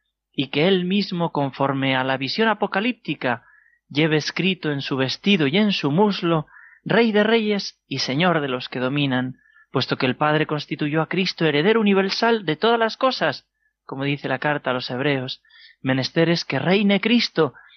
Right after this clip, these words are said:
hasta que al fin de los siglos ponga bajo los pies del trono de Dios a todos sus enemigos, dirá Primera Corintios. De esta doctrina común a los sagrados libros,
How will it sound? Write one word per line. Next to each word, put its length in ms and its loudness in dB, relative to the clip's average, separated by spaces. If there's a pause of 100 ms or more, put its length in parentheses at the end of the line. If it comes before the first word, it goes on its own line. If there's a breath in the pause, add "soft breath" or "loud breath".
(220 loud breath)
hasta 260 -4
que 120 0
al 100 -2
fin 220 0
de 80 2
los 160 0
siglos 560 -2 (320)
ponga 340 2
bajo 240 -2
los 240 -6
pies 280 -2
del 220 -4
trono 320 2
de 120 -2
Dios 320 0
a 60 -6
todos 340 0
sus 180 -6
enemigos, 640 4 (280 soft breath)
dirá 280 -2
Primera 420 0
Corintios. 760 -4 (440 loud breath)
De 180 2
esta 240 0
doctrina 440 0
común 360 0
a 40 2
los 160 -2
sagrados 440 0
libros, 500 -2